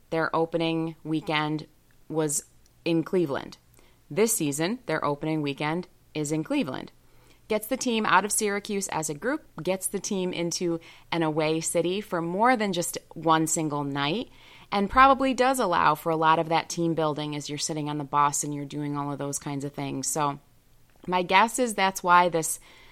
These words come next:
away trip has been what Syracuse has started their season with, at least for the past two seasons.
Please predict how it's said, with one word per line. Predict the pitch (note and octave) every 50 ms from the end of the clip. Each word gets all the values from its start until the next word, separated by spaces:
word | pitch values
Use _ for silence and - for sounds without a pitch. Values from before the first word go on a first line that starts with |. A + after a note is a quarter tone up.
| - - - - - - _ _ -
away | E3+ E3 D#3 E3+ D#3+ E3+ E3+
trip | E3 - - - F3 G#3 A3 - -
has | - G3 E3+ E3 D#3+ - -
been | - - E3+ D#3+ D#3 D#3 D3+ D#3 -
what | D#3+ D3+ D#3+ D#3 - -
Syracuse | - E3 D#3 D#3 D3+ D3 - D#3+ D3 -
has | - D3+ -
started | - - - C#3+ C#3 D3 D3 C#3+
their | C#3+ D3 C#3+
season | - - D#3 D3 C#3+ C#3+ D3+ D3+
with, | D#3+ E3 D#3+ D3+
at | C#3+ -
least | C#3+ C#3+ C#3+ -
for | - D3+
the | D3+ F3+
past | - - C#3 C#3 - -
two | - D3+ D3
seasons. | - E3 E3 E3 D#3 F3 F#3 F#3+ F#3+ -